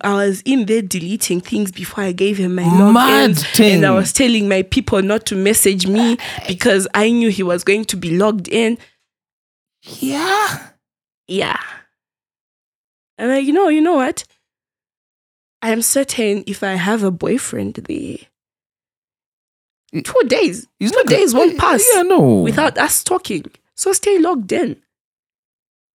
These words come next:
Speaker 1: Yeah, I told him. I was like, "Stay logged in. Can monitor everything, comments on my posts."
Speaker 2: But it's interesting that you, you guys were now doing all of this stuff. At least he admitted to catching feelings, right? And he's exhibiting the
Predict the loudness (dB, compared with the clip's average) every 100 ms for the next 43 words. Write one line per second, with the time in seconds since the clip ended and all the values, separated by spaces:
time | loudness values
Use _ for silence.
0 | _ _ -14 -14 -12 -6 -6 -6 -10 -6
1 | -6 -6 -2 0 0 -2 -4 -6 -4 -4
2 | -8 _ _ _ _ _ _ _ _ _
3 | _ _ _ -6 -2 0 2 2 0 0
4 | 0 0 -2 -6 -6 -8 -8 _ -2 0
5 | 0 -2 -2 -2 -2 -4 -4 -4 -4 -6
6 | -14 -2 2 2 2 2 2 0 0 0
7 | 0 2 0 0 2 4 4 4 4 4
8 | 4 4 4 4 4 4 2 0 0 0
9 | 2 4 4 4 4 4 2 2 -2 -2
10 | -2 0 0 2 2 2 0 -6 -2 -2
11 | 2 4 6 4 2 2 2 2 -2 0
12 | 2 4 4 2